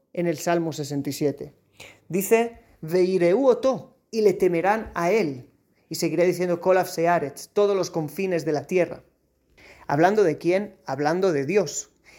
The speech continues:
Y también en el Ana, en el Ana Bejoach tenemos la palabra Tzaakatenu, es decir, nuestros gritos. Nosotros le pre-, le pedimos a Dios que escuche nuestros gritos.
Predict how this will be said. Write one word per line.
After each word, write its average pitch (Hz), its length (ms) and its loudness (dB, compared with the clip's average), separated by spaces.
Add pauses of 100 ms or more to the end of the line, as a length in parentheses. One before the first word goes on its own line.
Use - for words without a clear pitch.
(140)
Y 196 80 -4
también 214 300 4
en 269 120 2
el 202 120 2
Ana, 247 280 -2
en 185 160 0
el 175 140 2
Ana 247 180 0
Bejoach 202 540 -2 (640)
tenemos 240 360 4
la 233 140 4
palabra 220 380 4
Tzaakatenu, 180 880 2 (120)
es 175 120 -6
decir, 185 260 -4
nuestros 185 500 0
gritos. 247 600 -4 (340)
Nosotros 190 320 0
le 190 120 4
pre-, 170 440 0
le 175 160 0
pedimos 185 460 0
a 165 80 -2
Dios 196 400 0 (260)
que 190 140 4
escuche 220 640 0
nuestros 156 420 -4
gritos. - 540 -6